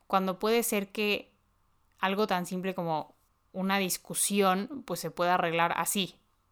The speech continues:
hablando. No necesariamente significa que a-, alguna de las personas no vale o no es nada sin la otra persona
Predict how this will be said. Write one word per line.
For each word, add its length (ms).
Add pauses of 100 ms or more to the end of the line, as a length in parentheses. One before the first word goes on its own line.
(120)
hablando. 540 (480)
No 160
necesariamente 880 (320)
significa 840
que 260
a-, 240
alguna 280
de 40
las 140
personas 420
no 160
vale 800 (300)
o 300
no 140
es 140
nada 380
sin 180
la 120
otra 240
persona 1080